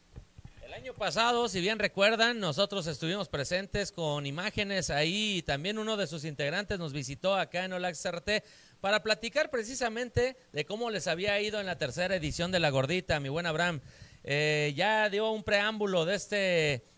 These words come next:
eh, grupo, de este club que ya habían armado los Alacranex. ¿Cómo cuántos participan, cuántos, eh, se registran oficialmente? ¿De qué manera? También veo que traen jerseys, eh, a lo mejor de las primeras,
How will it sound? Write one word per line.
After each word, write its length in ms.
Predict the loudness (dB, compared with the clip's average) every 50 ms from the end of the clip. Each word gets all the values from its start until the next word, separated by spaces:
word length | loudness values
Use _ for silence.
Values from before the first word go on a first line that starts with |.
| _ -10
eh, 320 | -6 -4 -2 -2 -2 -2 -2
grupo, 400 | -2 -2 -2 -2 0 2 2 4
de 120 | 4 2 0
este 340 | -2 -4 -4 -4 -4 -4
club 360 | -4 -6 0 0 0 0 -2 -6
que 140 | -10 -10 -4
ya 320 | -2 0 2 2 2 2 2
habían 260 | 0 0 -4 -4 -2
armado 480 | -4 -4 -2 -2 -2 0 0 0 0
los 180 | 0 -2 -2 -2
Alacranex. 640 | -2 -2 -2 -4 -2 -4 -4 -2 -4 -4 -6 -8 -12 -14 -20 _ _ _ -12
¿Cómo 240 | -8 -6 -6 -4 -2
cuántos 420 | -2 -2 -2 -2 -2 -4 -2 -2
participan, 760 | -2 -4 -4 -4 -6 -8 -6 -4 -6 -6 -4 -6 -6 -6 -4
cuántos, 500 | -6 -6 -6 -6 -4 -4 -4 -4 -4 -4
eh, 680 | -4 -2 -2 0 -2 0 -2 -2 -2 -2 -2 -4 -6 -8 _ -20 _
se 160 | -8 -6 -4 -2
registran 520 | -4 -4 -4 -6 -8 -8 -6 -8 -8 -8
oficialmente? 920 | -8 -10 -8 -4 -4 -2 -2 -2 -2 -2 -2 -2 -2 -4 -2 -2 -2 -4 -8 -16 -20 _ -10
¿De 140 | -10 -6 -4
qué 120 | -4 -2
manera? 380 | 0 0 0 2 4 2 2 2
También 280 | 0 -6 -6 -8 -8
veo 160 | -8 -8 -6
que 140 | -6 -8 -8
traen 280 | -6 -6 -6 -6 -4 -2
jerseys, 580 | 0 0 0 0 -2 -6 -6 -6 -6 -6 -4
eh, 120 | -2 0 0
a 80 | 0
lo 100 | 0 -2
mejor 460 | -2 -4 -4 0 2 4 4 4 2 -2 -8 -20 -20 _ -4
de 480 | -2 0 2 2 2 2 2 0 0 0
las 160 | -2 -4 -6
primeras, 720 | -6 -10 -8 -4 -2 -2 0 0 0 0 -2 -6 -10 _